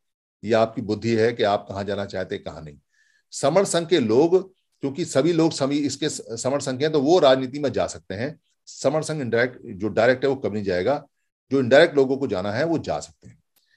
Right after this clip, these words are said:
ये बिल्कुल समर संघ की पॉलिसी पहले से चली आ रही है और वही पॉलिसी है जो बुद्ध के समय और बुद्ध के बाद बिल्कुल साफ तौर से कहा था कि पॉलिटिकल पावर में या पावर में समर संघ नहीं जाता। बुद्ध के समय जो संघ था या जो लोग थे वो डायरेक्ट इन्वॉल्व नहीं होते थे,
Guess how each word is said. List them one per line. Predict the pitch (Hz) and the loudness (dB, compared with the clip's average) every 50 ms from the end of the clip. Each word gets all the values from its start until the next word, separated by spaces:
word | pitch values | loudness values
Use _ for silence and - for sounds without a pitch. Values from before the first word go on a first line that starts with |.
| _ _ _ - | _ _ _ -2
ये | 165 175 | 0 0
बिल्कुल | 160 170 165 185 190 180 | 2 2 4 4 4 4
समर | - 147 147 165 160 | 4 -2 -2 -2 -4
संघ | 160 156 151 | -4 -6 -6
की | 151 170 | -6 -6
पॉलिसी | 165 160 131 131 147 139 - 165 | -2 0 2 2 2 0 -2 -6
पहले | 160 - 135 127 143 | -4 2 4 4 4
से | 127 139 | 4 0
चली | - 120 107 104 98 | -2 -4 -2 -2 -2
आ | 87 87 | -2 -2
रही | 87 87 | -2 -4
है | 82 90 110 135 - - _ _ _ _ _ _ - | -4 -4 -4 -6 -6 -10 _ _ _ _ _ _ -4
और | 117 | -4
वही | 117 107 120 139 170 | 0 0 2 2 2
पॉलिसी | 170 151 127 120 120 120 - 110 95 | 2 2 2 2 0 -2 -4 -4 -4
है | 90 104 131 156 160 147 | 0 2 4 4 4 2
जो | 117 117 135 147 143 | 0 0 0 0 0
बुद्ध | 113 90 101 101 127 | 0 -2 -6 -6 -4
के | 117 139 123 | -2 -2 -2
समय | - 101 98 104 117 131 | -2 -4 -6 -4 -2 -2
और | 139 123 | -2 -2
बुद्ध | 95 101 101 98 101 | -2 -4 -6 -4 -2
के | 117 107 | -4 -2
बाद | 85 92 95 107 123 127 - - - _ _ _ _ _ _ _ - 117 | 0 2 2 4 4 2 0 -2 -16 _ _ _ _ _ _ _ -10 -8
बिल्कुल | 127 123 156 143 | -6 -2 -2 -2
साफ | - - 135 135 139 139 139 | -2 0 2 2 2 2 0
तौर | 139 123 | 0 -2
से | - 131 110 | -2 -2 -4
कहा | 101 92 92 | -4 -4 -2
था | - 120 139 | -2 -2 -2
कि | 139 160 151 | -2 -4 -6
पॉलिटिकल | 156 - 107 104 98 123 123 127 | -4 -2 -4 -4 -4 -4 -6 -6
पावर | - - 90 85 80 87 87 | -4 -2 -2 -2 -2 -4 -6
में | 92 117 139 | -6 -6 -4
या | 165 170 - | -4 -4 -6
पावर | - - 92 92 95 92 95 | -4 -4 -2 -2 -2 -2 -4
में | 95 104 123 147 147 | -4 -4 -4 -4 -6
समर | 139 - - 95 95 104 101 | -6 -10 -12 -10 -8 -8 -8
संघ | - 131 147 156 120 | -8 -10 -8 -8 -8
नहीं | 98 101 131 151 | -6 -6 -4 -2
जाता। | 139 113 90 - - 73 65 - _ 85 | -2 -2 -2 -2 -6 -12 -14 -12 _ -8
बुद्ध | 107 113 113 | -8 -6 -4
के | 143 147 | -4 -4
समय | - - 95 95 110 143 160 160 160 _ _ _ _ _ _ _ _ _ _ _ - | -4 -4 -6 -4 -4 -4 -4 -6 -8 _ _ _ _ _ _ _ _ _ _ _ -6
जो | 107 135 139 | -2 -2 -2
संघ | 135 - 135 151 165 160 | -2 -2 -4 -2 -2 -2
था | 156 - 101 101 120 139 | -2 -2 0 2 4 4
या | 151 147 151 143 | 4 6 4 2
जो | 123 139 | 2 2
लोग | 123 110 120 135 123 - - | 0 0 0 0 -2 -4 -8
थे | 101 107 135 156 | -6 -4 -4 -2
वो | 151 160 165 | 0 0 0
डायरेक्ट | 123 107 98 110 135 139 135 | 0 2 2 2 2 0 -2
इन्वॉल्व | 113 92 98 120 143 139 117 92 | -6 -4 0 0 0 -2 -4 -8
नहीं | 101 113 143 143 | -6 -4 -4 -2
होते | 104 87 92 85 | -4 -4 -6 -8
थे, | 78 - 101 117 143 | -10 -6 -6 -6 -6